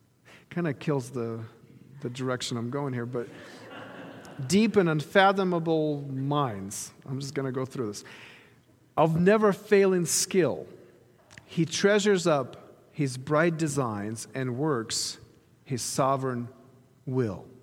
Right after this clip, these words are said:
This idea of God's never failing skill, that he's very effective.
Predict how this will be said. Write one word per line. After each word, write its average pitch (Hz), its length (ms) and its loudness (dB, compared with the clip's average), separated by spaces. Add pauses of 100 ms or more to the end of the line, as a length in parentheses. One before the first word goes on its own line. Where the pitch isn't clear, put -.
(600)
This 147 200 0
idea 165 420 2
of 156 140 0
God's 156 400 0
never 190 640 0 (320)
failing 170 800 0 (220)
skill, - 640 -6 (1300)
that 147 60 -2
he's 165 180 0
very 202 240 0
effective. 165 640 -4